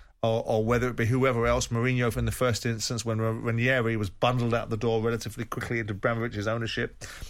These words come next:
and on and on we go. From, you know, and, and they didn't muck about. They didn't muck about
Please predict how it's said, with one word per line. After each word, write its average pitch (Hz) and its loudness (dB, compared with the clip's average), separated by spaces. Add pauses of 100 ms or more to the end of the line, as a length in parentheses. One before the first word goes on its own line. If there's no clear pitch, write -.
(140)
and 135 4
on 139 4
and 135 0
on 127 2
we 123 2
go. 113 2 (280)
From, 123 -4
you 135 -2
know, 117 2
and, 123 -2
and 127 -2
they 131 4
didn't 135 -2
muck 135 0
about. 135 2
They 104 0
didn't 110 -2
muck 107 -2
about 117 -2